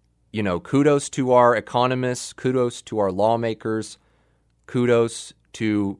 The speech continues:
the previous administration. But there's always going to be a cost to that strategy.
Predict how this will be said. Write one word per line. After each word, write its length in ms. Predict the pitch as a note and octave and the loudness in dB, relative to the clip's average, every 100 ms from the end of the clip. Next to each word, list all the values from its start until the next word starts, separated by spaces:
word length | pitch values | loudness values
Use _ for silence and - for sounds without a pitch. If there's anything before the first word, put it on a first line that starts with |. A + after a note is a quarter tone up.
| _ | _
the 80 | G2+ | -12
previous 580 | - G#2+ G2 G2+ F#2 - | -6 -4 -2 -2 -4 -6
administration. 960 | F#2 F#2+ F2+ - A2 G#2+ - - - _ _ _ _ _ _ _ _ _ _ _ _ _ _ _ _ - | -6 -6 -6 -2 0 0 -4 -12 -14 _ _ _ _ _ _ _ _ _ _ _ _ _ _ _ _ 4
But 360 | B2 C#3 - - _ _ | 6 6 0 -14 _ _
there's 260 | A#2 A2+ G2 - | -2 0 -2 4
always 600 | G#2+ A2+ A#2+ B2 A#2+ - | 6 6 6 0 -2 -4
going 460 | - G#2+ G#2+ A2 G#2+ | 2 2 2 -2 -6
to 140 | - | -8
be 480 | G2 G#2+ G2 F#2+ F#2 - - | -6 -4 -2 -4 -6 -10 -10
a 80 | G2+ | -8
cost 640 | - A2 F#2+ F2 - - _ | 0 4 4 0 -8 -20 _
to 340 | - G2+ G2 F2+ | -6 -4 -4 -6
that 180 | F#2+ F2 | -4 -4
strategy. 680 | - G#2+ G2+ F#2+ F2 - - | -4 0 0 0 -6 -14 -18